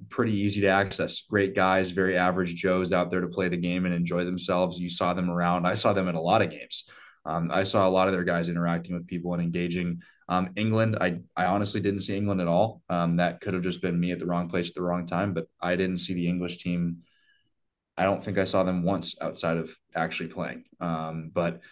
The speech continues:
again, when it comes down to the U S and us being the premier country, we need to be more accessible. We need to be more open. We need to be more willing to work with kids. And, um,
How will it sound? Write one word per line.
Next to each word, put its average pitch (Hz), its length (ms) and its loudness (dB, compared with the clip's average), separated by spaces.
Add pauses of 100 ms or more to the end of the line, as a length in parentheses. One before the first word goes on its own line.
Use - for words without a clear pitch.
(280)
again, 95 380 2
when 92 100 2
it 87 120 -4
comes 110 240 -2
down 104 180 2
to 98 60 -4
the 92 100 -4
U 95 220 2
S 110 200 0
and 87 80 -4
us 87 180 -4
being 87 260 -2
the 85 80 0
premier 90 420 -4
country, 107 580 -4
we 92 320 -2
need 87 220 -4
to 95 80 -2
be 95 80 0
more 90 160 0
accessible. 87 500 -2
We 85 120 2
need 85 160 -2
to 87 80 -4
be 87 100 -6
more 85 300 0
open. 85 280 -4
We 85 80 -2
need 85 160 -2
to 82 60 -8
be 85 140 -4
more 85 180 0
willing 85 240 -2
to 82 60 -4
work 82 180 -6
with 85 160 -10
kids. 85 340 -6
And, 82 260 -8 (520)
um, 82 540 0